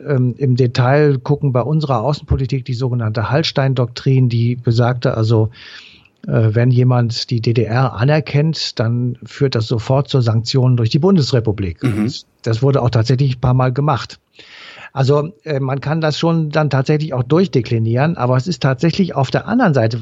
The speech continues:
Speaker 1: mit all den negativen Dingen, die wir jetzt hier genannt haben und den schrecklichen Dingen, die während des Vietnamkriegs passiert sind,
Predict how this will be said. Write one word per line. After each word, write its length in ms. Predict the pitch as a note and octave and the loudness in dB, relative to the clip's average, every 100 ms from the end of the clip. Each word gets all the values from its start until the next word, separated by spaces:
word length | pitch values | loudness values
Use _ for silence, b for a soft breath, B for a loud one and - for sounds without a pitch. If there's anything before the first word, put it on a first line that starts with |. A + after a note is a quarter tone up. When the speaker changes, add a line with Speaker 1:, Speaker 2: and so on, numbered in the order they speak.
| G#2+ | -6
Speaker 1:
mit 320 | A#2 A2+ - | -6 -6 -6
all 140 | - F3+ | -2 0
den 160 | E3+ | 4
negativen 540 | C#3+ E3+ D#3+ - D3 C#3 | 4 4 0 0 0 0
Dingen, 180 | C#3 C3+ | 2 0
die 140 | B2+ | 0
wir 80 | B2 | 0
jetzt 180 | A#2+ A#2 | -2 -2
hier 140 | C3+ | -2
genannt 340 | B2 A2+ C#3 | 0 0 0
haben 220 | C#3 C3 C3+ | 0 0 0
und 160 | A#2 | 0
den 120 | A2+ | 2
schrecklichen 480 | A2+ - C#3+ C3+ C3+ | 2 0 0 0 2
Dingen, 200 | B2+ B2 | 2 2
die 160 | A#2 A#2+ | 2 2
während 200 | B2+ A#2 | 2 2
des 120 | A2 | 0
Vietnamkriegs 600 | - A2+ B2 B2+ C#3+ B2 - | 0 0 0 0 0 -4 -2
passiert 480 | A2 G#2+ - C#3+ | -4 -4 -4 -4
sind, 260 | - F3+ G3 | 0 0 0